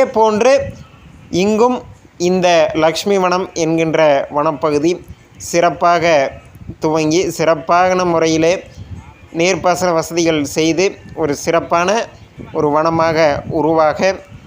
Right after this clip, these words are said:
எஸ் ஆர் எஸ் தென்றல் டி வி சார்பிலும் மற்றும் உங்கள் சார்பிலும் எங்கள் நெஞ்சார்ந்த நன்றிகளை தெரிவித்துக் கொள்கிறோம். இந்த நிகழ்ச்சியில் பங்கேற்ற அனைத்து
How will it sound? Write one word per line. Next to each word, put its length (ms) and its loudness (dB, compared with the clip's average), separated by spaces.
எஸ் 240 -2
ஆர் 160 4
எஸ் 120 -2
தென்றல் 380 0
டி 140 0
வி 140 0
சார்பிலும் 500 0
மற்றும் 440 -2
உங்கள் 360 2
சார்பிலும் 500 2
எங்கள் 260 2
நெஞ்சார்ந்த 600 0
நன்றிகளை 540 0
தெரிவித்துக் 480 -2
கொள்கிறோம். 420 0
இந்த 220 0
நிகழ்ச்சியில் 680 0
பங்கேற்ற 480 0
அனைத்து 480 0